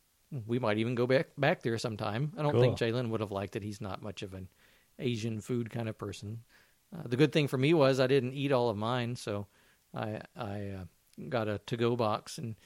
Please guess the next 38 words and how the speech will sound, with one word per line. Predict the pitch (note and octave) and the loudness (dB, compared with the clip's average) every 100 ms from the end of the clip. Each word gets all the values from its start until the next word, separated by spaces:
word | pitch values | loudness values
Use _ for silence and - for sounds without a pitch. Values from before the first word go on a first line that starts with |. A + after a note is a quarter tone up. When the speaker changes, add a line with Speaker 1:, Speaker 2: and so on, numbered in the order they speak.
| - _ _ _ _ _ | -20 _ _ _ _ _
Speaker 1:
had | C3 A#2+ | -2 0
it | C3+ | -2
for | - B2+ | -4 -4
lunch | A#2 C3+ - | -2 -2 -2
the | A#2 | -4
next | A2 - | -4 -6
day. | A2 G2+ A#2+ - - - _ - | -6 -4 -4 -6 -20 -20 _ -10
Kept | A2+ C3 | -6 -4
it | |
in | G#2+ G#2+ | -4 -6
the | G#2 | -6
refrigerator | G2+ - B2+ A2+ G#2+ A2+ | -8 -4 -2 -2 -2 -2
in | |
the | B2 | -4
condo | A2+ G#2+ G#2 A2 | -6 -6 -4 -2
and | B2 | -2
heated | A2+ A#2 A2 | 0 0 0
it | |
up | A#2+ - | -2 -2
in | B2 | -4
the | |
microwave. | G#2+ F#2+ G#2 G2+ G2+ F#3 | -4 -6 -6 -6 -6 -8
So | - C#3+ - _ _ _ _ | -10 -14 -14 _ _ _ _
I | A#2+ | -6
got | A2+ - | -6 -2
two | F3 | -4
meals | A3 A#2+ G#2 | -2 -4 -4
out | F#2+ | -6
of | F2+ | -6
it | F#2 _ _ | -10 _ _
for | - | 0
mine. | A2+ F3+ | 6 6
Speaker 2:
Cool. | - F2+ - | 6 0 -4
Speaker 1:
So, | A2 - - | -14 -14 -8
yeah. | A2+ B2+ - _ _ _ _ _ _ _ _ _ _ _ _ _ _ _ _ _ _ _ _ _ _ _ | -6 -6 -10 _ _ _ _ _ _ _ _ _ _ _ _ _ _ _ _ _ _ _ _ _ _ _
So | - D#3+ | 0 4
it, | G#3 G3+ | 4 2
it, | G#3+ | -2